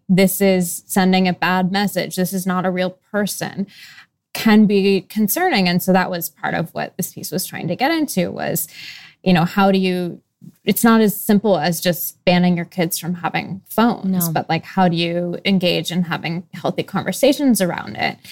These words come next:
Speaker 1: And so I think for these girls, you know, some of the issues are the same. It's, like, puberty. It's finding out who you are. It's, like, who are your friends? Who do you trust? Where do you fit into the social hierarchy? But you're doing it against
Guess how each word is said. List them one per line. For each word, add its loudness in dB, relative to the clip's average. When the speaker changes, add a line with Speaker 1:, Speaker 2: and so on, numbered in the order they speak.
Speaker 1:
And 6
so 4
I 4
think -8
for -4
these 0
girls, 0
you -6
know, 0
some 0
of -2
the 2
issues -2
are 0
the 0
same. 0
It's, -4
like, -2
puberty. -2
It's -10
finding 2
out -2
who -4
you 0
are. -2
It's, -6
like, -2
who -2
are 6
your 0
friends? 2
Who 0
do 0
you 0
trust? -6
Where 8
do 4
you 2
fit -2
into 0
the 0
social -2
hierarchy? -2
But 4
you're 6
doing 2
it 2
against 0